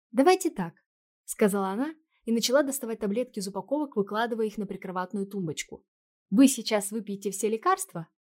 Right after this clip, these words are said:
а затем я позову вам того человека, который сможет ответить на все ваши вопросы, потому что я, к сожалению, ничего не знаю".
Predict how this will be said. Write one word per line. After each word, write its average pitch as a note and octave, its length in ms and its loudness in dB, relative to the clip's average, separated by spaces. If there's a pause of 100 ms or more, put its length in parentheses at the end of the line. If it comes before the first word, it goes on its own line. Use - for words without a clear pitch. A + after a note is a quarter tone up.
(100)
а G3+ 100 0
затем G#3 300 4
я C4+ 140 6
позову G#3+ 400 0
вам G#3+ 160 0
того G#3 180 -4
человека, G3+ 500 -2
который - 220 -2
сможет G#3+ 380 -4
ответить C4+ 340 -4
на C4+ 100 0
все A#3+ 200 -2
ваши B3+ 240 -8
вопросы, G3 480 -4 (260)
потому G3+ 220 2
что G3 160 -4
я, G3+ 160 -2
к - 60 -10
сожалению, A3 540 -2 (220)
ничего B3 400 0
не G#3+ 140 2
знаю". F3+ 420 -6